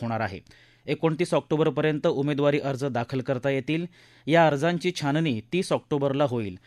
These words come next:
आणि चार नोव्हेंबरपर्यंत उमेदवारी अर्ज मागे घेता येतील. वीस नोव्हेंबरला मतदान आणि तेवीस नोव्हेंबरला मतमोजणी होईल. नांदेड लोकसभा मतदारसंघाची पोटनिवडणूक ही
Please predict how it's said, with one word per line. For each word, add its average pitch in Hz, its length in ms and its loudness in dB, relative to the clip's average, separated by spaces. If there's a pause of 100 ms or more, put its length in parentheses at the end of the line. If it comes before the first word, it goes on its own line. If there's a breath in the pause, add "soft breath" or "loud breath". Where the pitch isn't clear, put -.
(180 soft breath)
आणि 139 160 0
चार 156 280 2
नोव्हेंबरपर्यंत 151 800 0
उमेदवारी 143 560 0
अर्ज 127 320 -4
मागे 139 320 0
घेता 123 260 -2
येतील. 104 320 -8 (420 soft breath)
वीस 160 240 2
नोव्हेंबरला 143 540 2
मतदान 139 580 0
आणि 135 180 -2 (100)
तेवीस 143 300 -2
नोव्हेंबरला 143 540 0
मतमोजणी 123 560 0
होईल. 104 280 -4 (400 soft breath)
नांदेड 147 380 2
लोकसभा 156 500 0
मतदारसंघाची 139 920 -2
पोटनिवडणूक 135 680 -4
ही 110 220 -4